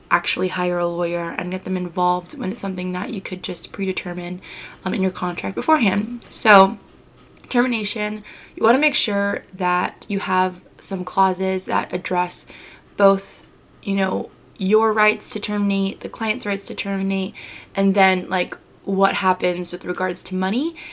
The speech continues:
and what happens with regards to the work or, like, to the intellectual property after that termination, um, occurs. So, um, you also have to put down, not have to, but you, like, you should really put down, you know, what maybe conditions, you know,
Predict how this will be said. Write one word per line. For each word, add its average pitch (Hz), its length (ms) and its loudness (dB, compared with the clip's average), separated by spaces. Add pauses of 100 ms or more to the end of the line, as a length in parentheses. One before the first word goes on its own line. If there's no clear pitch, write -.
(140)
and 196 80 0
what 185 100 0
happens 185 380 -2
with 190 80 -10
regards 175 300 -4
to - 60 -12
the 185 100 -2
work 190 440 -4
or, 180 80 -6
like, 175 180 -8
to - 100 -12
the - 80 -6
intellectual 202 420 -8
property 190 500 -6
after 170 280 0
that 175 180 -2
termination, - 720 -8 (100)
um, - 300 -10 (140)
occurs. - 420 -10
So, 196 420 0 (600)
um, 185 560 2 (320)
you 202 100 4
also 196 200 2
have 202 100 -4
to 202 100 -2
put 196 260 -4 (320)
down, 185 360 4
not 220 140 0
have 165 200 -2
to, - 120 -6
but - 140 -6
you, 170 80 0
like, 170 180 -4
you 190 60 0
should 185 160 -2
really 175 240 0
put - 220 -8
down, 175 540 -4
you 185 100 -6
know, - 200 -6
what 185 320 2 (920)
maybe 196 180 2
conditions, 190 960 0 (440)
you 196 100 0
know, 185 380 -2